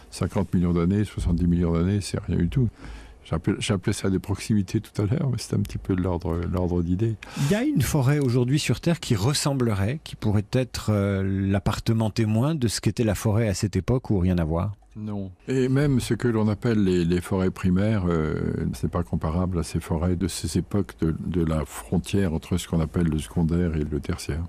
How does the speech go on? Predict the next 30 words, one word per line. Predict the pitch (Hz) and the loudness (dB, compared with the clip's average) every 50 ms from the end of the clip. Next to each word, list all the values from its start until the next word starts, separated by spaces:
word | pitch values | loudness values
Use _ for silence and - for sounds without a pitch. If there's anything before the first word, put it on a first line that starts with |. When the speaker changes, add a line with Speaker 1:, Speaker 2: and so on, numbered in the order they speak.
| - - - | -8 -4 -2
Speaker 2:
Parlons | - 156 160 185 220 226 | 0 0 2 2 2 2
de | 175 | 2
la | 131 110 | 2 0
société, | - - 156 - - 143 131 - 175 185 | 0 0 -2 0 0 0 0 2 0 0
si | - - 156 | 0 0 0
on | 131 117 | 0 0
peut | 131 131 | -2 -2
parler | - 147 127 131 143 151 | 0 0 0 0 0 0
de | 143 | 0
société, | - - 120 - - 139 123 - 190 208 | 0 0 0 0 0 0 0 0 0 0
mais | 190 160 143 | 2 0 0
Speaker 1:
Oui. | |
Speaker 2:
si | 120 - 98 95 160 175 | 2 2 2 2 2 2
on | 160 127 | 2 2
revient | 147 156 143 170 196 | 2 0 0 0 0
à | 170 131 | 0 0
ces | 117 - - 131 | 0 2 0 0
petits, | - 127 120 - - - 139 135 120 107 | 0 0 -2 -2 -2 0 2 4 4 4
euh, | 98 92 90 | 4 2 2
primates | 82 - - 113 113 135 170 208 226 196 - | 0 0 0 0 2 2 2 2 0 -2 -4
qui | - - - | -4 -2 0
vont | 113 104 110 90 | 2 2 2 0
changer, | 82 - 127 131 131 127 160 180 196 | 2 2 2 2 2 2 2 2 2
comment | - - 180 185 208 | 2 0 0 2 2
ils | 202 175 | 2 2
vont | 143 151 147 | 2 2 4
évoluer ? | 143 131 120 131 131 151 185 240 | 4 4 4 4 4 4 4 2
Ils | 226 175 156 131 | 2 4 2 2
vivent | 123 123 120 117 135 | 2 2 0 0 0
ensemble, | 139 131 - - 170 185 208 226 220 180 147 | 0 0 0 0 0 2 2 2 2 2 2